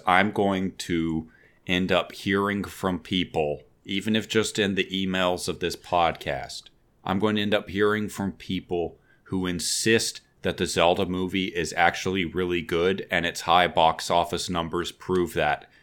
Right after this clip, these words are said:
just like people are saying now about the Mario movie.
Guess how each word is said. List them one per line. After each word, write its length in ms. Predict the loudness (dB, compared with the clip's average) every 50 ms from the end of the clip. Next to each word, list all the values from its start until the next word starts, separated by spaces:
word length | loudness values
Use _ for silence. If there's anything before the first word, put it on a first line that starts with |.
| _ _ _
just 280 | -2 0 0 0 2
like 160 | 0 0 0 0
people 280 | -2 -4 -2 -2 -2 -2
are 80 | -2
saying 380 | 0 2 2 4 4 2 2 2
now 320 | 2 4 4 4 2 2
about 240 | 2 2 2 2 0
the 80 | -2 -2
Mario 440 | 0 0 2 2 2 0 0 -2
movie. 460 | -4 -6 -8 -8 -10 -12 -14 -16 -16